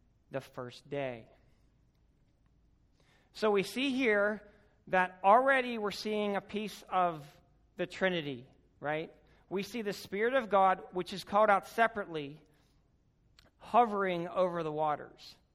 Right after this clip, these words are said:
right? So this text to me looks like that we have God, possibly the Father, in the Spirit of God hovering over the waters,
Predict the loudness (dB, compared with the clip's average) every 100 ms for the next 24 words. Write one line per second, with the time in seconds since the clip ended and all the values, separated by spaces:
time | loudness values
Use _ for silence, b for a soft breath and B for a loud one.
0 | _ _ _ _ _ _ _ _ _ -8
1 | -6 -6 -8 b b b -10 2 6 6
2 | 2 -6 -20 _ _ 0 0 0 0 0
3 | 0 -4 -2 0 2 0 0 -2 -2 0
4 | -2 -2 -6 0 2 2 0 -10 b b
5 | b _ 2 6 8 6 4 0 -12 -20
6 | _ _ _ _ _ _ _ _ _ _
7 | _ _ _ _ _ 0 2 2 0 -2
8 | -2 -2 2 4 4 2 -2 -12 _ _
9 | _ _ _ _ _ _ _ _ -6 -2
10 | -2 -6 -2 2 4 4 4 4 2 4
11 | 4 4 2 2 2 2 -2 0 0 0
12 | -4 -14 -20